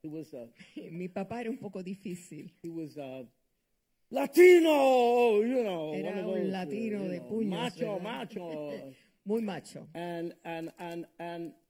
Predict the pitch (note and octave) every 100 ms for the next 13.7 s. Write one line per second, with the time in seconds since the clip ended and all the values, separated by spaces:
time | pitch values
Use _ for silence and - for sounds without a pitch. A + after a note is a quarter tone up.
0 | _ _ _ - A3+ A3+ A3+ - G#3+ G3+
1 | G3+ B3 B3 A#3+ F#3+ A#3+ A#3 _ _ _
2 | _ _ _ A3 A#3+ D#4 D#4 A#3+ G#3 G3+
3 | F#3 F3+ D#3 D3+ D3+ F3 G3 F#3+ G3+ F#3
4 | G#3 G3+ F3+ F#3 - E3+ D#3+ - E3 -
5 | C#4 C4+ C#3 - G3+ F#3 G#3+ A3 A3+ A3+
6 | F#3 F#3 G#3 G#3 A3+ B3 - F#3 F#3 G#3
7 | - A3 - D4 - G#3+ E3+ D3+ F#3+ B3+
8 | G#3+ - - B3 B3 A#3+ A3+ _ - F3+
9 | D3 - _ G#3+ B3 C#4+ C#4+ C#4+ C#4 -
10 | - G#3 F#3+ E3 G3 B3+ _ _ _ _
11 | _ _ _ F#3+ G3+ A3+ D4+ B3 A3 G#3+
12 | G3+ F3+ F3 G#3 G#3+ C4+ A3 F3+ E3+ F3+
13 | G3+ F3 E3+ - G3 F3+